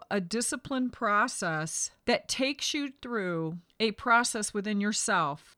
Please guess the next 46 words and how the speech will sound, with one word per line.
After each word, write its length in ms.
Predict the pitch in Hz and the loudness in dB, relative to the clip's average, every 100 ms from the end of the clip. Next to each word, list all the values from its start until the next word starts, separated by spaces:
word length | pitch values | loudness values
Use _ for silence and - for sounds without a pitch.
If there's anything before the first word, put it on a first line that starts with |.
| - | 2
and 200 | 208 220 | 4 6
then 240 | 233 220 | 4 6
you 180 | 214 214 - | 4 2 2
ask 340 | 208 240 - | 2 2 0
for 220 | - 269 | -4 -2
what 220 | 240 220 - | 0 0 0
you 180 | 240 | -4
want, 440 | 220 214 175 151 - - | -2 0 0 -2 -4 0
you 180 | 226 196 | 0 2
give 240 | 240 226 | 0 -2
thanks, 680 | - 240 190 104 - - - _ _ - | -2 0 0 -4 -4 -4 -4 _ _ 0
and 180 | 208 214 | 2 4
then 180 | 220 | 4
you 100 | 226 | 2
have 220 | 220 226 196 | 2 0 -4
a 60 | |
covenant 540 | - 226 220 214 180 - | -4 -2 -2 -2 -6 -6
with 200 | 185 - | -8 -2
God 500 | 190 165 131 - - _ | 0 2 -2 -8 -18 _
or 160 | 180 180 | -6 -6
spirit 580 | - - 170 147 135 - | -6 -6 -4 -4 -6 -4
to 100 | 220 | -2
be 180 | 190 233 | 0 0
the 100 | 208 | -2
highest 540 | 185 214 214 214 - | 0 0 0 -2 -4
example 480 | 185 180 190 180 170 | -8 -6 -6 -6 -10
for 220 | - - | -10 -8
others 300 | 170 165 - | -6 -6 -6
to 80 | 170 | -6
follow 360 | 190 165 160 151 | 0 0 0 -4
in 140 | 160 | -6
your 80 | 151 | -8
behavior. 540 | 151 156 147 143 135 - | -10 -8 -8 -10 -14 -10
So 560 | - - 294 254 240 - | -2 4 8 8 6 4
that's 280 | 277 320 - | 2 2 0
kind 320 | - 370 427 403 | 0 0 0 -4
of 100 | 277 | -4
the 80 | 277 | -4
way 340 | 247 269 277 | 0 0 0
that 180 | 247 226 | 0 -2
it 120 | 202 | -2
goes. 300 | 214 180 170 | 0 2 2
So 440 | - 226 214 214 202 - - - | 0 2 4 2 -4 -16 -20 -6
you 180 | 240 311 | 0 0
start 420 | - 302 320 359 | 0 2 2 4
out, 440 | 254 208 214 208 | 6 6 4 0